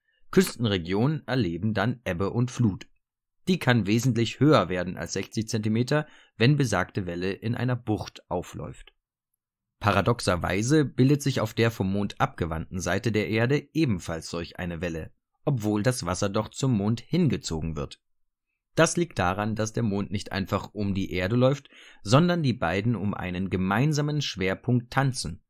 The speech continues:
und das erzeugt Zentrifugalkraft. Es gibt dann noch eine Reihe anderer Effekte, die dem Meeresspiegel die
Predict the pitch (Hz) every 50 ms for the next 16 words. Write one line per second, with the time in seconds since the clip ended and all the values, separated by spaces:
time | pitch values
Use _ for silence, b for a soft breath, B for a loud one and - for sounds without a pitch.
0 | _ _ _ _ _ _ - 135 143 143 - 82 - - - - 117 120 - -
1 | 90 87 87 - - - - - 87 82 - - - 101 - - - 135 127 120
2 | 113 107 107 - - - 78 - - - - _ _ _ _ _ _ _ _ _
3 | _ _ _ _ _ _ _ _ _ _ _ _ _ _ _ _ - - 143 -
4 | - 190 - - 151 147 131 104 104 - - - - 110 117 120 117 101 - 85
5 | 87 90 92 95 87 - - 92 92 90 101 - 85 65 64 78 - 92 85 -
6 | - 90 82 B B B B B - 113 117 123 110 101 104 110 120 120 123 -
7 | - - 117 113 117 117 110 120 117 107